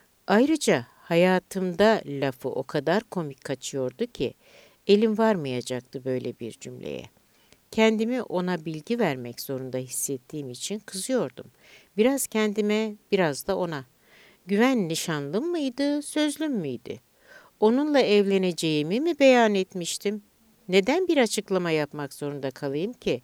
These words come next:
Ben karar veremedikçe zaman geçiyordu.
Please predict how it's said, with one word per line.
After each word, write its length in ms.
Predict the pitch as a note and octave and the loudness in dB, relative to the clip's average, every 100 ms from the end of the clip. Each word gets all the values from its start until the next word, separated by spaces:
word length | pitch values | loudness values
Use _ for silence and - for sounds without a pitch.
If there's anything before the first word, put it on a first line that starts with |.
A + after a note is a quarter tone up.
| _ _ - - _ | _ _ -20 -20 _
Ben 200 | G#3 C#4 | 4 4
karar 420 | C#4 A#3 G3 E3+ D3+ | 4 2 4 2 2
veremedikçe 760 | D3+ G3+ D4+ G3 D3+ - F#3+ | 0 2 2 0 -4 -2 -4
zaman 420 | F3+ F#3 A3 A3 | -2 -2 -2 -2
geçiyordu. 720 | C3 - - C3 A#2 - G3+ | -6 -10 -6 -6 -6 -4 -6